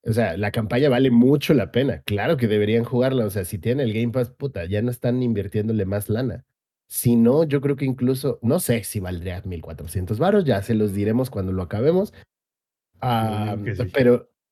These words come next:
Speaker 1: eh, puede ser. O sea, también
Speaker 2: Pero
Speaker 1: lo, lo diremos de manera crítica y neta, güey. O sea, sí me mama Halo y lo simpeo durísimo, pero también hay que decir las netas. Ahora, este, este tema de si es el, el shooter que vino a salvar el año,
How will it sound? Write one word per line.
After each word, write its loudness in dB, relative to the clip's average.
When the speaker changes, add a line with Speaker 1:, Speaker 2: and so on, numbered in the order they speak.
Speaker 1:
eh, -4
puede 4
ser. -12
O -14
sea, -12
también 2
Speaker 2:
Pero 2
Speaker 1:
lo, 6
lo 8
diremos 2
de 4
manera 4
crítica 0
y 0
neta, 0
güey. -8
O -8
sea, -4
sí -4
me 2
mama 0
Halo 2
y -2
lo -2
simpeo -4
durísimo, -2
pero -8
también -6
hay 0
que 0
decir -2
las 0
netas. 0
Ahora, 0
este, 2
este 0
tema 4
de 2
si 0
es 0
el, 2
el -2
shooter -4
que -2
vino 0
a -6
salvar -2
el 0
año, 0